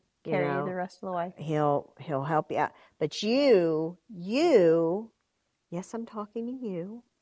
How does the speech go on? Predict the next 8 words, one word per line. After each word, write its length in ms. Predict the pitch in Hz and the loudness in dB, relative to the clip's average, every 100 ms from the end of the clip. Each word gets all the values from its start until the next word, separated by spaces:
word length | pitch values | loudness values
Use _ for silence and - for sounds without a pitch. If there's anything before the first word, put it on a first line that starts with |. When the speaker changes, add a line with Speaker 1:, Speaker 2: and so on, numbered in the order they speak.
| - | -12
Speaker 2:
<laughs> 400 | 190 196 - _ | -12 -12 -18 _
Speaker 1:
have 260 | - 175 - | -4 -4 -4
to 80 | |
step 380 | 226 - - 151 | -8 -4 -4 -4
out 220 | 139 156 - | -4 -6 -6
in 160 | 196 | -10
faith. 640 | 233 - 403 403 - - - _ _ _ _ _ _ _ _ _ _ _ - | -8 -2 -2 -2 -8 -20 -20 _ _ _ _ _ _ _ _ _ _ _ -10
And, 420 | 196 190 196 196 | -6 -6 -6 -10